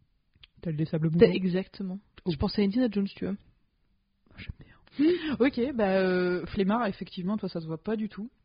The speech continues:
Speaker 2: Il y a des jours où
Speaker 1: Mais,
Speaker 2: c'est
Speaker 1: euh, parce que t'es
Speaker 2: impossible.
Speaker 1: quelqu'un d'ultra productif, mais genre, j'ai jamais rencontré quelqu'un d'aussi productif.
Speaker 2: Je suis efficace.
Speaker 1: Mais ouais, de ouf. De ouf, de ouf, de ouf.
Speaker 2: Du moment que je sors pas de chez moi, ça me va.
Speaker 1: Mais quand t'étais gamine, du coup, t'étais flemmarde ou... Enfin,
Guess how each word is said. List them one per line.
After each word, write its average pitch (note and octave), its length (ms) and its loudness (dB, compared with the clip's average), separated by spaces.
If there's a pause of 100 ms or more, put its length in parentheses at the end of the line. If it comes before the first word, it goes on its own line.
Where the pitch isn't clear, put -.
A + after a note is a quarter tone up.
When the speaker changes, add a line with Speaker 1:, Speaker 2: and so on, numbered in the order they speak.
(460)
Speaker 2:
Il A3 80 6
y - 20 12
a G#3+ 40 12
des G#3+ 100 12
jours A3+ 180 6
où A3 60 4
Speaker 1:
Mais, F3+ 100 2
Speaker 2:
c'est F#3 160 8
Speaker 1:
euh, F3+ 140 8
parce E3+ 140 2
que - 40 -16
t'es - 60 0
Speaker 2:
impossible. F3+ 300 -4
Speaker 1:
quelqu'un F3+ 260 0
d'ultra F3 500 -6
productif, F3 560 -10
mais F3 140 -4
genre, D#3+ 160 -6
j'ai D#3+ 80 -4
jamais F3 240 -4
rencontré F3 340 -6
quelqu'un F3+ 240 -12
d'aussi F3 200 -12
productif. F3 380 -16 (440)
Speaker 2:
Je - 60 -18
suis F#3 100 2
efficace. F#3 360 2 (600)
Speaker 1:
Mais G3+ 180 8
ouais, G3+ 140 4
de C#4 120 0
ouf. C#4+ 120 -2 (520)
De F#3+ 100 -6
ouf, A#3+ 160 -8
de F#3 80 -8
ouf, A3 140 -10
de F#3 80 -10
ouf. A3 100 -12 (220)
Speaker 2:
Du G#3 80 6
moment G#3 140 8
que G#3 60 -4
je - 40 -4
sors G#3+ 120 0
pas G3 100 0
de F#3 40 0
chez - 140 -2
moi, G3 160 0
ça - 100 -6
me F3+ 60 -6
va. F3 100 -6 (400)
Speaker 1:
Mais G3+ 140 2
quand G3 160 -2
t'étais G3 240 -2
gamine, F#3+ 260 2
du F#3 80 -4
coup, - 140 -20
t'étais D#3+ 380 -8
flemmarde C4+ 500 -4
ou... A#3+ 100 -6
Enfin, F3+ 160 -8